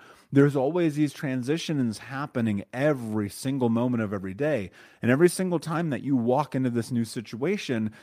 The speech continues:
you have to assess who it is that you need to be right now.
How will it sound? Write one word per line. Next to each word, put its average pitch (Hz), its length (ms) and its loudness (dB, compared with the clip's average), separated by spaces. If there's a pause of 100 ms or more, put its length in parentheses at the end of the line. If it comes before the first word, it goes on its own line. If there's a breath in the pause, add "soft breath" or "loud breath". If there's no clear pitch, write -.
(100)
you 135 80 2
have 165 280 -2
to 131 120 -2
assess 143 440 -4
who 139 140 0
it 139 80 4
is 123 180 0
that 117 140 -2
you 110 120 -4
need 110 180 -2
to 98 80 -8
be 180 240 0
right 113 300 -4
now. 90 400 -12